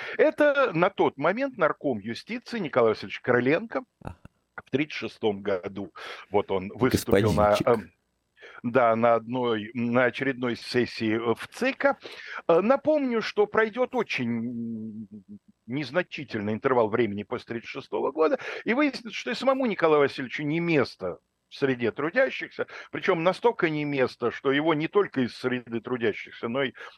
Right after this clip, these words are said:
Speaker 1: из списка живущих, так сказать, советская власть вычеркнет. Но вот пока он ещё нарком юстиции делает, м, подобного рода заявления.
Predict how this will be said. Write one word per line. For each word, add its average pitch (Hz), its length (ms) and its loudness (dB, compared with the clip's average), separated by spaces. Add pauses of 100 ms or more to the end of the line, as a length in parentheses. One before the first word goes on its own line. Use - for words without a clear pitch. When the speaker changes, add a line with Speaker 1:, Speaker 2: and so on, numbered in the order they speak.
Speaker 1:
из 156 160 -2
списка - 420 -4
живущих, 151 600 -2
так - 140 -12
сказать, - 240 -12
советская 117 460 0
власть 110 240 -2
вычеркнет. - 580 -12 (200)
Но 277 220 4
вот 262 240 -2
пока 175 300 4
он 180 160 0
ещё 135 200 -4
нарком 120 400 -2
юстиции 135 520 -8
делает, 147 340 -4 (180)
м, 113 380 -6
подобного 113 520 2
рода 110 160 -2
заявления. 95 420 -8